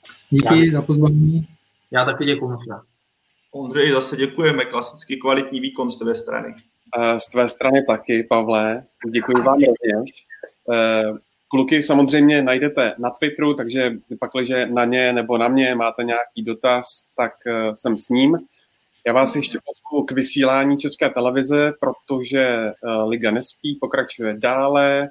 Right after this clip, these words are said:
Speaker 4: V pátek, eh, nás čeká předehrávka, eh, utkání Mladé Boleslavy s Olomoucí. To, eh, utkání vysíláme živě na programu Č T dva. A jinak,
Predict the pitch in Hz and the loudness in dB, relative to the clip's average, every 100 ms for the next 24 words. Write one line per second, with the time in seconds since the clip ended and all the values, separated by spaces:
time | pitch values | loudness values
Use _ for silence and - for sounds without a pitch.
0 | _ 127 120 - 120 _ 123 117 120 120 | _ 0 0 -2 -6 _ -6 -4 -4 -6
1 | - 113 117 110 123 117 113 117 117 - | -8 -6 -4 -4 -4 -2 0 -2 -2 -2
2 | 113 110 _ _ _ _ _ - 113 110 | -2 -2 _ _ _ _ _ -2 2 2
3 | 110 127 - _ - 127 123 123 123 120 | 0 -2 -10 _ -2 2 4 2 0 -2
4 | 120 120 117 117 117 120 120 123 131 131 | -2 -2 -2 -2 -2 0 2 4 4 2
5 | - 135 127 107 104 - - - 143 156 | 2 2 2 0 -2 -6 -2 2 4 6
6 | 156 156 151 147 147 - 127 120 117 113 | 4 2 -2 -2 -4 -2 0 0 -2 -8
7 | 123 120 117 113 117 - 123 117 120 120 | -8 -4 -2 -4 -4 0 0 0 -2 -2
8 | 113 113 110 - 120 113 113 110 107 113 | -6 -8 -10 -6 -2 0 0 -2 -4 -4
9 | 110 113 110 110 110 110 107 110 113 110 | -4 -2 -4 -4 -4 -4 -2 -2 -6 -8
10 | - - 135 175 - _ - _ _ - | -12 -4 0 0 -2 _ -20 _ _ -2
11 | 127 127 147 151 | 0 4 4 4